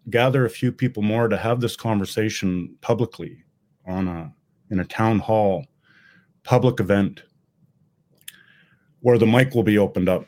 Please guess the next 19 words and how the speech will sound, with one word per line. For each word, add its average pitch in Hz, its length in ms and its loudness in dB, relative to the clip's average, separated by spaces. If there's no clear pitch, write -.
for 101 140 -4
you, 110 240 2
for 110 80 -2
you 107 100 0
people 113 460 0
to - 100 -6
come 117 220 0
to 120 100 -2
the 110 100 2
mic 101 320 0
and 101 100 2
ask 107 220 0
questions 101 420 2
yourself. 85 460 -10
And, 113 320 4
um, 113 360 4
yeah, 123 220 6
so 113 240 0
there's 113 500 2